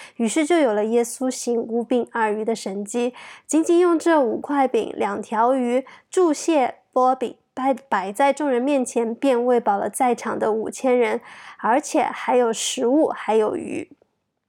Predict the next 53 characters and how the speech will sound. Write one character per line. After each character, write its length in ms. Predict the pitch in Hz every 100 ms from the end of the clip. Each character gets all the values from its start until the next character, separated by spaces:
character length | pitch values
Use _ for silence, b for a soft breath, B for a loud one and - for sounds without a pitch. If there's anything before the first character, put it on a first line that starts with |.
| _ _ B B B
神 220 | - 269
是 120 | 277 381
供 260 | - 392
应 160 | 415 370
的 100 | 254
神， 360 | - - - -
他 140 | - -
不 140 | 381
愿 200 | 403 415
意 80 | 359
人 180 | 262 233
们 200 | 233 233
饿 240 | 262 247
肚 260 | 247 247 240
子。 320 | - 139 - B B -
然 180 | 254 285
而 140 | 330
人 300 | 277 226 240
的 120 | 349
能 320 | 302 214 208
力、 280 | 233 254 233 B -
人 200 | 247 247
的 100 | 311
资 300 | - 370 381
源 300 | 311 214 220
很 260 | - 233
有 220 | 254 240 220
限， 360 | - 254 233 B B B
就 160 | - 381
好 220 | 277 226
像 200 | 269 269
耶 160 | 285
稣 220 | 277 - 302
要 140 | 269
门 240 | 240 220
徒 120 | 254 262
去 160 | -
喂 220 | 294 311
饱 180 | 277 208
在 300 | - 320 285
场 200 | 254 214
的 120 | 208
众 240 | - 311 277
人 100 | 226
的 120 | 233
时 160 | - -
候， 160 | 247
门 200 | 240 240
徒 160 | 269 262
就 160 | 294
会 140 | 285 277
想 240 | - 214
说 300 | 208 285 294